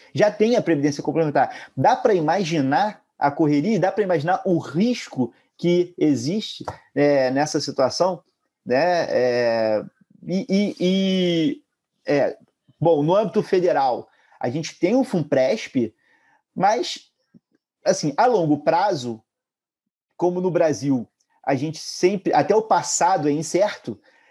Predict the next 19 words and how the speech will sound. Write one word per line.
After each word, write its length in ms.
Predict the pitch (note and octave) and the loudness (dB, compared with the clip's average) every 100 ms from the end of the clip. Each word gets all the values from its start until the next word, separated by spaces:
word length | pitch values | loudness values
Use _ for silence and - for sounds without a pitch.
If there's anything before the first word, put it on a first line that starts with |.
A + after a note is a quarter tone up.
| - | -2
é, 440 | D3 D#3+ D#3+ D3+ - | 2 4 2 0 -2
a 120 | E3 | -2
gente 220 | E3 G#3 | -2 -8
fica 180 | - G#3+ | -2 0
com 140 | A3+ | 0
medo 560 | F#3+ G3+ B3 D#3+ C3+ - - | 0 0 2 2 0 -4 -2
até 320 | D#3 F#3 A3 | -2 0 0
do 140 | G#3+ | 0
que 100 | A#3 | 0
pode 240 | C#4 A#3+ A#3+ | 0 2 0
acontecer 640 | B3 A#3 A#3+ - A3 A3+ - _ _ | 0 0 0 -2 -2 -2 -4 _ _
com 280 | - A#3 C4 | -2 0 2
as 120 | C4 | 0
entidades 560 | G3+ G#3 G3 E3+ F#3 F#3+ | -2 -4 -2 0 0 -2
de 80 | G3 | -2
previdência 440 | G3+ F#3 A3 B3 | -2 0 0 2
já 100 | A3+ | 0
instituídas, 720 | A#3+ - A#3+ C#4 B3 F3+ C#3+ | 0 -4 0 0 2 2 0
porque, 800 | - E3 D#3+ E3 F3+ F#3 F#3+ F3 | -2 -4 -2 0 2 2 2 -2